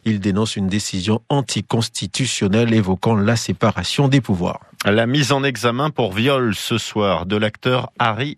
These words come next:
Speaker 2: Habitant.
Speaker 1: À quarante-sept ans, il est connu notamment pour avoir joué dans la comédie Qu'est-ce qu'on a fait au bon Dieu ? Il avait été placé en garde à vue pendant quarante-huit heures après la plainte d'une jeune femme samedi à Paris. Harry Habitant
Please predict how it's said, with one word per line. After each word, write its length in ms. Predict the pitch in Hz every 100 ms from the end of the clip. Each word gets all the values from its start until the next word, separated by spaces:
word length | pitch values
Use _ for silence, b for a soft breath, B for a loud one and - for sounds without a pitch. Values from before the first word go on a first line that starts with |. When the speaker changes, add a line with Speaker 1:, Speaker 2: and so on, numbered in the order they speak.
| -
Speaker 2:
Habitant. 440 | 156 131 104 - - B B
Speaker 1:
À 100 | 113
quarante-sept 760 | 113 - 131 135 127 - 123 -
ans, 100 | 147
il 100 | 135
est 80 | 127
connu 260 | - 143
notamment 440 | 143 147 143 135 151
pour 160 | 143
avoir 240 | 135 131 127
joué 320 | 113 147 143
dans 100 | 131
la 140 | 120
comédie 480 | 113 151 147 160 196
Qu'est-ce 300 | - 185 -
qu'on 200 | - 156
a 100 | 139
fait 220 | 120 -
au 160 | 131 117
bon 240 | 107 160
Dieu ? 280 | 160 190 226 B B B B
Il 160 | 220 226
avait 180 | 196 175
été 300 | 165 151 156
placé 300 | 151 135 143
en 80 | 123
garde 260 | 131 117
à 60 | 113
vue 140 | 147
pendant 320 | 151 123 143 143 -
quarante-huit 640 | 135 110 147 - 127 110
heures 220 | 131 135
après 180 | 113 -
la 120 | 117
plainte 280 | 110 160 160 B B B
d'une 320 | 117 104 175 147
jeune 180 | 120
femme 280 | 107 147 143
samedi 520 | 131 - 117 117 135
à 60 | 113
Paris. 360 | - 104 98 123
Harry 180 | 156
Habitant 400 | 170 151 165 175